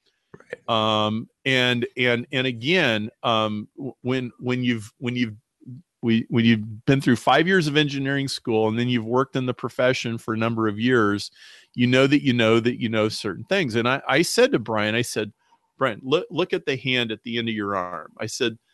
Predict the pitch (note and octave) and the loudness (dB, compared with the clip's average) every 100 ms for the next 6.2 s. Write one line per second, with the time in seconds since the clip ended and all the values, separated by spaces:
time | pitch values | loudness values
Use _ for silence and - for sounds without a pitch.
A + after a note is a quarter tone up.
0 | _ - A2 C#3+ E3+ E3+ - - B2+ A2+ | _ -18 0 4 6 4 2 -2 0 2
1 | G#2+ A2 A#2+ C3 C3+ C#3 B2+ A2 A2 A2+ | 2 0 2 6 8 6 4 2 -2 -2
2 | A#2 A#2+ - - B2 - G#2+ A2 A2 G2+ | -2 -4 -8 -12 -10 -8 -2 -2 -2 -4
3 | G2+ G2 E2+ - _ _ _ _ _ _ | -4 -4 -8 -12 _ _ _ _ _ _
4 | - A2+ C3+ B2 C3+ C3 A#2+ A#2+ A#2 G2+ | -2 0 2 4 4 4 4 4 2 0
5 | G#2+ - G2 G#2+ F#2+ G2 - F2 - G#2+ | -2 -4 -2 0 2 -2 -2 -4 -2 0
6 | G#2+ G#2+ | 2 0